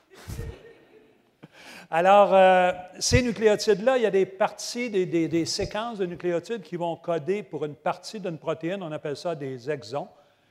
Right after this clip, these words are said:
Et il y a d'autres séquences de nucléotides qui ne codent pas pour les protéines, on appelle ça des introns. Alors, le, le, le, le génome complet humain a été séquencé, ça a pris treize ans à faire ça, ça a pris des centaines de laboratoires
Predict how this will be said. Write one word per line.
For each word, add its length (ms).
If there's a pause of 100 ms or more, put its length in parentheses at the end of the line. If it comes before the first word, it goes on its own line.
(160)
Et 280
il 40
y 60
a 60
d'autres 240
séquences 480
de 60
nucléotides 560
qui 100
ne 60
codent 340
pas 180
pour 140
les 100
protéines, 460
on 80
appelle 260
ça 160
des 300
introns. 400 (1120)
Alors, 400 (560)
le, 180
le, 340
le, 240 (340)
le 100
génome 480
complet 560
humain 500
a 100
été 280
séquencé, 840
ça 160
a 80
pris 220
treize 580
ans 140
à 60
faire 200
ça, 160
ça 140
a 40
pris 160
des 180
centaines 500
de 80
laboratoires 720